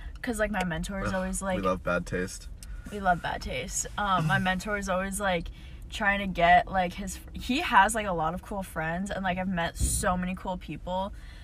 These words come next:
Speaker 1: that are, like, in, like, the fashion world or, like, just, like, really creative positions,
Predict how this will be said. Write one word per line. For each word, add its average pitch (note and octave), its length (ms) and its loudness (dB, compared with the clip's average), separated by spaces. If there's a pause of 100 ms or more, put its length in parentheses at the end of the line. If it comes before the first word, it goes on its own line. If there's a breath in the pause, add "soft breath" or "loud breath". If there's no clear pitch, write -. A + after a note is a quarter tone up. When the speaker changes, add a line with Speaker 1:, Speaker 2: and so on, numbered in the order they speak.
(220 loud breath)
Speaker 1:
that G3 260 6
are, F3+ 180 6
like, F3+ 240 2 (100)
in, F3+ 520 -2
like, E3+ 320 -2 (380)
the F#3 120 -4
fashion E3 760 -6
world - 480 -4
or, - 140 -6
like, C3+ 280 -4
just, F#3+ 200 -4
like, F#3+ 140 -4
really E3+ 240 -2
creative F3+ 560 -4
positions, A3 800 -2